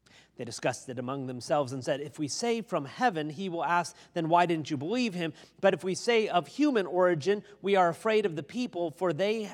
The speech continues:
all hold that John was a prophet." So they answered Jesus, "We don't know." Then he said, "Neither will I tell you by what authority I am doing these things." What do you think?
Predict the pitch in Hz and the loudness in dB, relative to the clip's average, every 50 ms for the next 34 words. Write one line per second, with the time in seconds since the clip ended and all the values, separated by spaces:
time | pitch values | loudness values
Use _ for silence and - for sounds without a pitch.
0 | - _ _ - 170 190 214 214 196 190 - - 208 196 196 196 160 190 - _ | -16 _ _ -2 2 4 4 4 2 -2 -2 0 2 2 2 0 -2 -8 -14 _
1 | _ _ _ _ _ 165 156 135 - 190 196 202 208 202 185 175 156 147 139 - | _ _ _ _ _ -6 -6 -2 -2 0 0 0 0 -2 -2 -4 -4 -4 -8 -10
2 | - - 190 175 - - - 175 _ _ _ _ _ _ _ _ _ _ _ _ | -4 -2 -2 -2 -2 -8 -18 -18 _ _ _ _ _ _ _ _ _ _ _ _
3 | _ _ - - 180 190 190 208 214 208 202 185 143 - 180 170 143 110 101 - | _ _ -8 -4 -2 2 2 2 2 0 -4 -8 -6 -4 -6 -6 -6 -8 -12 -14
4 | - _ _ _ _ _ _ _ _ _ _ _ _ _ _ _ _ _ _ _ | -18 _ _ _ _ _ _ _ _ _ _ _ _ _ _ _ _ _ _ _
5 | _ _ _ _ _ 147 143 135 135 131 127 127 117 92 - _ _ _ _ _ | _ _ _ _ _ -4 -2 -2 -2 -2 -4 -6 -8 -8 -10 _ _ _ _ _
6 | _ _ _ _ _ _ _ _ _ _ _ _ _ _ _ _ _ _ _ _ | _ _ _ _ _ _ _ _ _ _ _ _ _ _ _ _ _ _ _ _
7 | _ _ _ 143 160 170 160 147 - 170 147 143 127 117 107 _ _ _ _ _ | _ _ _ -4 -2 -2 -2 -2 0 -2 -2 -2 -2 -8 -14 _ _ _ _ _
8 | _ _ 135 135 175 202 196 202 175 180 170 170 170 185 202 214 214 - - 202 | _ _ -6 -2 0 2 2 2 2 2 4 4 6 6 4 2 0 -2 -2 0
9 | 175 180 180 196 202 170 175 160 151 143 165 - - 160 - _ 202 185 185 196 | 0 0 -2 -4 -4 -2 0 0 0 0 -2 -2 -2 -6 -10 _ -4 -2 -2 -2
10 | 190 190 185 185 180 175 - - 151 147 139 135 123 156 156 151 147 147 147 147 | -2 -2 -4 -6 -8 -10 -10 -10 -8 -8 -8 -6 -6 -6 -6 -6 -8 -8 -10 -12
11 | 139 135 120 113 127 127 123 - - 104 101 98 95 _ _ - - _ _ _ | -14 -18 -18 -16 -16 -16 -16 -18 -18 -20 -20 -20 _ _ _ -20 -20 _ _ _
12 | _ _ _ _ _ _ _ _ _ _ _ _ _ _ _ _ _ _ _ _ | _ _ _ _ _ _ _ _ _ _ _ _ _ _ _ _ _ _ _ _
13 | _ _ - - 311 330 311 220 - - - 147 95 - - - | _ _ -14 -12 -10 -6 -6 -8 -8 -6 -8 -8 -8 -8 -18 -20